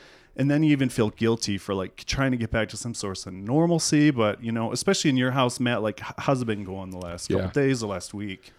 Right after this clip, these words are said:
Speaker 2: No, um, it's, it's been a lot. So we, you know, we're doing okay.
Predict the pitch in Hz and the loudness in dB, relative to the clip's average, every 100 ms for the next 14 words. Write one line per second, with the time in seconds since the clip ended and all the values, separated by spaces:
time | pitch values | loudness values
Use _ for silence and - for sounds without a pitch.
0 | _ - - - - 165 151 - 143 135 | _ -20 -20 -20 4 8 8 10 8 8
1 | 123 - - - - - 175 139 98 82 | 6 -4 -10 -10 -8 0 6 8 8 6
2 | - - - - 120 110 107 104 131 143 | 0 -10 -10 4 8 8 6 4 4 4
3 | 139 127 - 143 151 196 170 - 76 | 0 -4 0 4 6 6 4 4 0